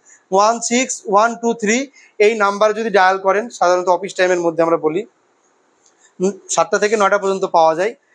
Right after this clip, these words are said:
এই টাইমের মধ্যে যদি আপনি phone দেন, দিয়ে যদি তাকে বলেন যে আপনার বাড়ি এই উপজেলাতে,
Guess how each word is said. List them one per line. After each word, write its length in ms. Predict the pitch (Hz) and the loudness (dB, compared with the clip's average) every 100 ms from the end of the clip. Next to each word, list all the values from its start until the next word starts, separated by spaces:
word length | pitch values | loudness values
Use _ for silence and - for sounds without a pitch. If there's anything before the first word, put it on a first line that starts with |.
| _ - | _ -2
এই 140 | 220 | 0
টাইমের 320 | 226 208 220 | 2 2 0
মধ্যে 200 | 226 220 | -2 -2
যদি 140 | 220 214 | 0 0
আপনি 180 | 202 208 | 0 -4
phone 220 | - 208 202 | -2 0 2
দেন, 240 | 220 285 - _ _ - | 0 0 -12 _ _ -8
দিয়ে 140 | 156 196 | 0 0
যদি 140 | 214 | 0
তাকে 220 | 214 190 | -2 -2
বলেন 280 | 196 185 202 | 0 0 2
যে 60 | 202 | 0
আপনার 240 | 185 196 | 0 0
বাড়ি 260 | 180 180 202 | -2 -2 -2
এই 220 | 175 180 | -2 -2
উপজেলাতে, 520 | 175 180 185 180 190 | 0 0 2 0 -2